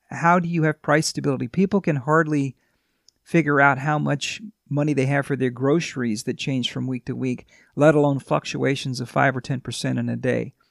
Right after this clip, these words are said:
This is a bubble like nothing I've ever seen in the history of the world or even studied. And now, as of this writing,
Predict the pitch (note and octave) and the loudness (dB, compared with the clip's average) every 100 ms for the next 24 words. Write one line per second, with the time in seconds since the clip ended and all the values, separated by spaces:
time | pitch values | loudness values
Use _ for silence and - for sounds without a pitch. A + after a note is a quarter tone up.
0 | _ _ _ _ _ _ _ - G3 A3 | _ _ _ _ _ _ _ -2 2 2
1 | C#3+ C3+ C#3 B2+ A#2+ D#3+ D3+ C3+ C3+ C3 | 4 4 4 4 2 2 0 0 -2 -4
2 | C3+ C#3 B2+ B2+ B2+ B2 - B2+ B2+ A#2+ | -4 -2 0 0 -2 -4 -4 -4 -2 -2
3 | A#2+ A#2+ - A#2+ A2+ A#2 B2+ A2 G#2 C#3 | -2 -2 -4 -4 -4 -4 -4 -2 0 2
4 | D#3+ F3 D3 - C#3 C3 - - _ - | 2 0 -2 -2 0 0 -4 -10 _ -6
5 | C3+ C#3 C#3+ C#3+ D#3 B2+ C3+ C3 B2+ C#3+ | -2 2 2 2 0 0 -2 0 -2 -2
6 | D3+ - C3 C#3 D3 D#3 D#3+ | -4 -2 0 0 -2 -4 -8